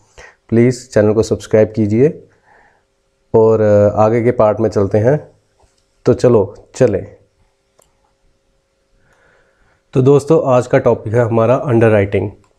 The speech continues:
अंडरराइटिंग का बेसिक कॉन्सेप्ट क्या है? अंडरराइटिंग का मतलब होता है बीमा लेखन। बीमा लेखन मीन्स, अ, किसी भी लाइफ को जब हम उसको इंश्योरेंस प्रोवाइड करते हैं तो उसके ऊपर कितने रिस्क हैं, क्या उसकी प्राइसिंग है,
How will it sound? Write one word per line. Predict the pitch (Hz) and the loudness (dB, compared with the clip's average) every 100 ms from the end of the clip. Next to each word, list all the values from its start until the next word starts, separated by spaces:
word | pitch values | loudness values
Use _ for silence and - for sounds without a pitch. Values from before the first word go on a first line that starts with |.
| _ _ _ 120 | _ _ _ 0
अंडरराइटिंग | 117 127 123 131 127 | 2 2 2 0 0
का | 123 | 0
बेसिक | 110 - 120 | -2 -2 -4
कॉन्सेप्ट | 113 113 - | -2 -2 -2
क्या | 123 117 | -2 0
है? | 135 - _ - | -2 -6 _ -2
अंडरराइटिंग | 117 117 113 107 117 | 0 2 0 -2 -2
का | |
मतलब | 110 110 117 | -2 -2 -4
होता | 110 107 117 | -2 -2 -2
है | 143 - | -4 -4
बीमा | 123 104 107 | -2 0 0
लेखन। | 101 98 98 95 - | -2 -4 -8 -8 -4
बीमा | 113 123 | -2 0
लेखन | 127 123 131 | 0 -2 0
मीन्स, | 127 135 143 | 0 0 -2
अ, | - _ _ - _ _ 120 117 117 | -8 _ _ -20 _ _ 0 2 2
किसी | 113 131 120 139 | 0 -2 0 0
भी | 127 131 127 123 117 110 69 78 - _ _ _ _ _ - 127 | 2 2 2 2 2 0 -4 -12 -20 _ _ _ _ _ -6 0
लाइफ | 117 113 110 | 2 0 -2
को | 123 123 135 | -2 -2 -2
जब | 127 117 107 | -2 -2 0
हम | 117 | 0
उसको | 110 - 117 113 110 | 0 0 2 2 0
इंश्योरेंस | 117 110 120 123 | -2 -2 0 0
प्रोवाइड | - 113 104 101 | 0 0 0 -2
करते | 104 98 101 | -4 -4 -4
हैं | 107 135 - - _ _ | -4 -6 -10 -20 _ _
तो | 127 | 0
उसके | 131 123 151 | 0 0 0
ऊपर | 139 147 | 0 0
कितने | 135 127 135 131 - - _ _ _ _ 127 | -4 -2 0 0 -4 -16 _ _ _ _ 0
रिस्क | 123 127 123 | 0 0 0
हैं, | 123 123 120 | 2 2 0
क्या | 131 120 | 0 0
उसकी | 110 - | 0 -6
प्राइसिंग | 113 110 107 107 127 | -2 0 0 0 0
है, | 117 120 117 | 0 -2 -4